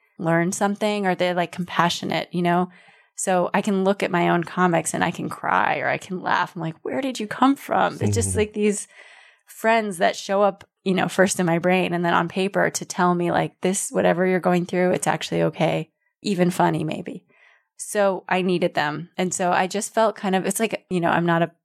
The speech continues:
Speaker 1: a parent, but I just felt like I imagine a parent's protectiveness. Like, I'm not going to exploit these for anything. I wouldn't even put Dharma Comics on the comics. I wouldn't write that,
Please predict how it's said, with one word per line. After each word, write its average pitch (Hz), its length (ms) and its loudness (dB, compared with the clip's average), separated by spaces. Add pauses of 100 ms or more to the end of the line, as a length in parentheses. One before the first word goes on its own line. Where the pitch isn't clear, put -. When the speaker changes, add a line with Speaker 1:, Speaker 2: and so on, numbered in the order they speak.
(120)
Speaker 1:
a 170 80 2
parent, 165 480 0
but 160 140 0
I 165 120 4
just 160 240 -2
felt 165 240 2
like 170 160 0
I - 60 0
imagine 160 440 0
a 156 60 -4
parent's 165 400 0
protectiveness. - 920 -2
Like, 175 120 0
I'm 165 180 0
not 165 200 2
going 165 220 0
to 175 80 -4
exploit - 460 -4
these 190 260 -2
for 208 260 0
anything. 196 680 -2 (600)
I 185 80 2
wouldn't 208 240 4
even 180 320 0
put - 260 -2
Dharma 175 260 2
Comics 160 520 -2
on 165 420 2
the 160 160 -4
comics. 175 500 -2
I 190 40 2
wouldn't 175 200 0
write 160 220 -2
that, 180 320 -2